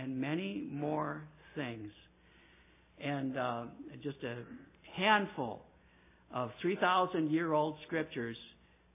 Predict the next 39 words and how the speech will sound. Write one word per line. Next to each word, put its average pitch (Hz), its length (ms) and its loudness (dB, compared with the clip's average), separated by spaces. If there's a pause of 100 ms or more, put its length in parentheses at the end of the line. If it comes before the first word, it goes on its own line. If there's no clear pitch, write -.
(160)
could 143 120 -2
be 147 120 4
the 135 80 2
major 160 420 2
part 139 440 0
of 123 80 -6 (100)
curing 127 480 0
all 135 440 0 (100)
those 120 300 -6 (240)
ills. 110 360 -10 (720)
Uh, 120 80 -8
but 117 220 -8
these 123 220 -6
are 120 140 -2
ignored 127 560 0 (120)
in 120 80 -6
our 113 160 -6 (120)
society 127 440 -4
and 117 120 -4
actually 127 420 -6
even, 127 340 -4 (340)
uh, 127 140 -8 (280)
made 131 240 -6
light 131 300 0
of, 175 220 0
and, 151 260 0
and 147 180 -2
even, 160 400 -2
uh, 151 180 -4 (120)
parents 160 300 -2
that 170 80 -6
use 151 240 2
them 151 100 4
will 151 100 4
be 147 140 0
persecuted. 143 680 -4
Proverbs 143 440 4
fourteen 151 420 4
twelve 170 240 6